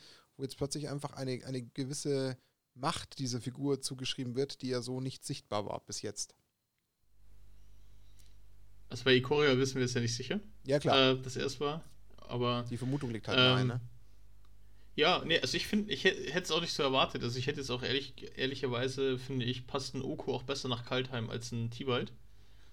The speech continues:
Speaker 2: Um, von meinem Gefühl her. Aber ich hätte auch wahrscheinlich jetzt auch keine Kaya ursprünglich gesehen dort, aber,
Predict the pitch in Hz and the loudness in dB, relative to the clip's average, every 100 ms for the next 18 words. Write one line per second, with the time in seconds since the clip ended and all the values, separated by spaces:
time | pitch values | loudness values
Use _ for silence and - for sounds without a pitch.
0 | - - - - - 139 127 127 127 127 | -18 -16 -16 -14 -2 0 2 2 0 -4
1 | - 135 123 127 127 151 143 156 190 - | -8 -2 0 0 -2 -2 2 2 0 -6
2 | - 120 135 - 127 131 127 135 131 120 | 0 2 2 2 -2 -2 0 -2 -4 -6
3 | - 120 117 - 127 127 104 117 - 110 | -4 -2 -2 0 2 2 0 -4 -10 -8
4 | 107 113 107 104 101 110 123 123 - 113 | -8 -8 -8 -6 -6 -4 -4 -4 -4 0
5 | 117 117 | 0 0